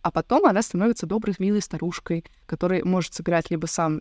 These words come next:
Миляр, э, Морозко, либо Татьяна Пельцер, где там она, допустим, в мультфильме, ой, в фильме «Там на неведомых дорожках»,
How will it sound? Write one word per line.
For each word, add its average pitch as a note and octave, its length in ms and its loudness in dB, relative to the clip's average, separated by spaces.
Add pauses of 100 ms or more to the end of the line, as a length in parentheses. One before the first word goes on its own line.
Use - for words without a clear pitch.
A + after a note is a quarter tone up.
Миляр, D#3+ 460 4
э, A3+ 260 2
Морозко, G3+ 540 0
либо F3+ 160 -2
Татьяна E3 340 -2
Пельцер, B3 420 2
где F3 300 -2
там E3 180 0
она, E3 140 2
допустим, E3 480 -4 (340)
в - 40 -8
мультфильме, F#3+ 560 0
ой, F3 260 4
в D#3 60 -6
фильме E3+ 360 0 (300)
«Там F#3 140 2
на F#3 60 2
неведомых F3+ 440 0
дорожках», C4+ 720 -2